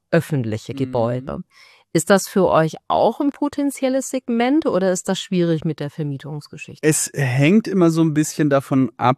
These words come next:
Speaker 2: wie groß das Dach am Ende ist. Das
Speaker 1: Mhm.
Speaker 2: heißt, die meisten öffentlichen Gebäude, muss man ja so sagen,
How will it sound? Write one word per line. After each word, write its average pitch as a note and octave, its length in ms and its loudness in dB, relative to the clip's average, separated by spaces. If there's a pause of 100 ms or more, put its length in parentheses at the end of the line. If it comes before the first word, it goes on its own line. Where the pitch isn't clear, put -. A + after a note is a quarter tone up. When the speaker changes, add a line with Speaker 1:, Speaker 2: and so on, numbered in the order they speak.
(120)
Speaker 2:
wie C3+ 120 -2
groß B2 300 2
das A2+ 180 0
Dach G#2 200 -6
am - 160 -8
Ende - 260 -8
ist. - 260 -8
Das E3 140 0
Speaker 1:
Mhm. C3 40 2
Speaker 2:
heißt, C3 280 2
die C#3 60 0
meisten A#2+ 360 0
öffentlichen C3 420 0
Gebäude, B2 360 0
muss C3+ 240 -2
man B2+ 320 2
ja B2 260 -2
so B2 260 -2
sagen, D3 680 -2